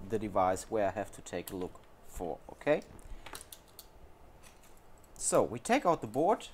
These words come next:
and just see where we find the short. We take out the board and see where we find the short.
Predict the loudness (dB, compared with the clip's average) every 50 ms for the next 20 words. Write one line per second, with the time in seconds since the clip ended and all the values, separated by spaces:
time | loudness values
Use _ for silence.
0 | -16 -16 -16 -14 -14 -14 -14 -14 -14 -16 -18 -18 -18 -18 -20 -20 -18 -18 -20 -20
1 | -20 -20 -20 -20 -20 -16 -8 -4 -2 -2 -2 -2 -2 -2 -2 -2 -2 -2 -2 -2
2 | -2 -4 -6 -8 -12 -20 -20 -20 -20 -20 -20 -20 -20 -20 -14 -6 0 2 2 4
3 | 4 2 2 0 -2 -2 0 2 2 2 0 -2 -8 -10 -6 -4 -4 -4 -4 -4
4 | -10 -12 -8 -4 -4 -4 -2 -4 -6 -6 -6 -6 -6 -2 -2 0 -2 -2 -4 -10
5 | -20 -20 -20 -20 -20 -20 -20 -20 -20 -20 -14 -10 -8 -6 -6 -6 -4 -2 0 0
6 | 2 2 0 0 0 0 -2 -4 -4 -2 -2 -2 -2 -2 -6 -8 -6 -4 -2 -2
7 | -2 -4